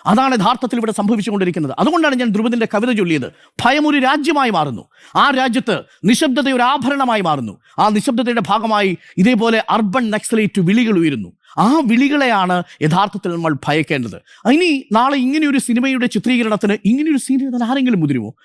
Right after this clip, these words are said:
ഏതെങ്കിലും ഒരു കലാപത്തിന്റെ പശ്ചാത്തലത്തിൽ നിന്നുകൊണ്ട് അതിന്റെ സത്യാവസ്ഥ തു-, ചൂണ്ടിക്കാണിക്കുന്ന ഒരു ചിത്രം പുറത്തിറങ്ങുമെന്ന് നമ്മൾ ആരെങ്കിലും കരുതുന്നുണ്ടോ? ഇവിടെ ഇതേപോലെ പോർവിളികളുമായി വന്നാൽ, ഇതേപോലെ, ആ, ആ, ബ-, ഇതേപോലെ ഭയപ്പെടുത്തലുകളുമായി വന്നാൽ, അതുകൊണ്ട് എന്റെ ഇതിനകത്തുള്ള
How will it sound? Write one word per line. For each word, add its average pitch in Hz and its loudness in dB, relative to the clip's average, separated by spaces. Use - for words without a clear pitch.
ഏതെങ്കിലും 269 2
ഒരു 254 -2
കലാപത്തിന്റെ 247 0
പശ്ചാത്തലത്തിൽ 247 -2
നിന്നുകൊണ്ട് 226 0
അതിന്റെ 214 0
സത്യാവസ്ഥ 254 -2
തു-, 226 -6
ചൂണ്ടിക്കാണിക്കുന്ന 214 0
ഒരു 220 4
ചിത്രം 240 0
പുറത്തിറങ്ങുമെന്ന് 214 0
നമ്മൾ 214 2
ആരെങ്കിലും 170 0
കരുതുന്നുണ്ടോ? 151 -2
ഇവിടെ 254 4
ഇതേപോലെ 262 2
പോർവിളികളുമായി 254 0
വന്നാൽ, 247 0
ഇതേപോലെ, 233 2
ആ, 175 4
ആ, 185 2
ബ-, 175 -8
ഇതേപോലെ 262 0
ഭയപ്പെടുത്തലുകളുമായി 254 0
വന്നാൽ, 254 -2
അതുകൊണ്ട് 202 2
എന്റെ 262 2
ഇതിനകത്തുള്ള 240 0